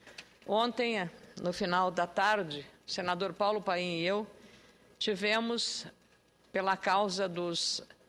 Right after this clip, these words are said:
aposentados do Aeros Varig. Junto com a líder dos aeronautas, Graziela Baggio, fomos recebidos, o senador e eu, pelo ministro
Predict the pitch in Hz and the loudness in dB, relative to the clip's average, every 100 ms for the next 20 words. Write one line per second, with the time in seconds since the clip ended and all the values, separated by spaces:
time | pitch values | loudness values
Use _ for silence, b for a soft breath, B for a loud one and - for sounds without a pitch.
0 | _ _ - - 226 202 180 196 196 190 | _ _ -2 0 0 2 0 2 2 2
1 | 175 185 170 170 180 175 160 156 135 - | -2 0 2 2 0 -2 0 2 2 0
2 | - - - _ - - - - - B | -8 -18 -20 _ -20 -20 -20 -20 -20 B
3 | B B B _ _ _ _ - 180 202 | B B B _ _ _ _ -14 -6 -2
4 | 214 208 208 190 180 165 165 220 220 180 | -2 0 2 4 4 2 2 0 0 0
5 | 165 170 - 170 170 165 170 202 214 - | -2 -4 0 0 2 0 2 0 0 -4
6 | 143 - - - - 170 175 170 180 165 | -6 -6 -10 -12 -10 -2 0 2 4 4
7 | 143 175 208 175 131 - - - - B | 4 4 4 2 -2 -10 -20 -20 -20 B
8 | B B B B 208 214 220 208 233 185 | B B B B 0 2 2 2 2 2
9 | 220 180 175 - - - 185 175 170 196 | 0 0 -4 -4 -6 -2 0 2 2 2
10 | 214 202 - - - - 170 165 175 208 | 0 -2 -8 -16 -20 -14 -8 -2 2 2
11 | 220 - B B B B B B - - | 0 -6 B B B B B B -20 -20
12 | - - 202 196 208 190 190 180 170 185 | -8 2 4 4 4 4 4 2 0 0
13 | 208 240 254 254 214 190 | 2 4 2 2 0 0